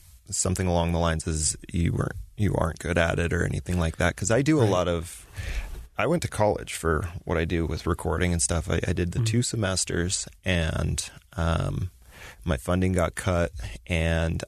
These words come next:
Speaker 1: I didn't want it to go to waste. So
Speaker 2: Right.
Speaker 1: I downloaded the first free, um, D A W that I could,
Speaker 2: Mm-hmm.
Speaker 1: started playing with stuff and doing music covers,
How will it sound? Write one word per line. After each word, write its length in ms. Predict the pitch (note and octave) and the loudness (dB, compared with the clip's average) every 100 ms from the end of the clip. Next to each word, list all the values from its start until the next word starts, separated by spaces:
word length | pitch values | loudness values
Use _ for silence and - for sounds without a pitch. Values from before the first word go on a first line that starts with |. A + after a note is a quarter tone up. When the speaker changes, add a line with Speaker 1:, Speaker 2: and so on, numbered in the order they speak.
| - | -2
Speaker 1:
I 120 | E2+ | 0
didn't 200 | F#2 F2 | 2 0
want 180 | F#2 - | -2 -4
it 60 | |
to 60 | - | -4
go 120 | E2 | -4
to 80 | - | 0
waste. 580 | E2+ F2 - - - - - - | 0 0 0 -6 -8 -14 -18 -18
So 280 | - B2+ E2 | -2 2 2
Speaker 2:
Right. 100 | E2 - | 0 -2
Speaker 1:
I 140 | F#2+ | -2
downloaded 500 | F2 F#2 F2+ F2+ F2+ | 0 0 2 2 0
the 80 | F2+ | -2
first 380 | - F#2 E2+ - | 0 2 2 -2
free, 680 | - - F#2+ F#2 F#2 F2+ F2 - - - - - - - | -6 0 2 2 2 0 -4 -12 -20 -20 -20 -20 -10 0
um, 540 | F2+ D#2+ D#2 D#2 - - - F#2+ - - - - | 2 2 0 -2 -8 -8 4 6 6 -4 -10 -2
D 160 | F#2+ | 0
A 80 | E2+ | 2
W 340 | F2+ E2+ F2 E2+ | 2 0 2 0
that 100 | E2 | 0
I 120 | E2+ | 0
could, 640 | E2 - G#2+ F#2 E2 G#2+ G#2+ - | -2 -2 0 2 2 0 -4 0
Speaker 2:
Mm-hmm. 220 | A#2+ G#2 | 2 2
Speaker 1:
started 340 | G#2 F2+ E2+ | 0 0 0
playing 260 | - F#2 F2 | 2 2 2
with 80 | F2+ | 0
stuff 440 | - F2 F#2 - - | 0 0 0 -2 -6
and 180 | - E2+ | -2 0
doing 480 | F2 E2+ E2+ E2+ E2+ | 2 2 0 0 2
music 340 | F2+ E2+ E2+ | 2 0 -2
covers, 560 | - E2 F2 E2+ E2+ | 0 0 0 0 0